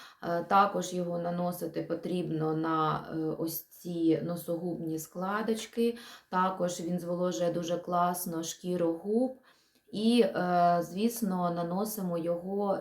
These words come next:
і на шию, тому що тут шкіра також, е, тонка, дуже, як і, е,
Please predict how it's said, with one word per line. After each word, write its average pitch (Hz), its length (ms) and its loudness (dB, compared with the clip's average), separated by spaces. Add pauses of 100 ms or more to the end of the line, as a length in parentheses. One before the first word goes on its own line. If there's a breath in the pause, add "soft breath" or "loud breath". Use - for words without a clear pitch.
(100)
і 190 360 -4
на 180 160 -6
шию, 175 640 -4
тому 151 240 -6
що 160 160 -12 (420)
тут 262 300 -4
шкіра 240 500 -2
також, 220 560 -4
е, - 40 -18 (1120 loud breath)
тонка, 185 640 0
дуже, 190 400 -4
як 170 440 0
і, 170 320 -6
е, 160 720 -2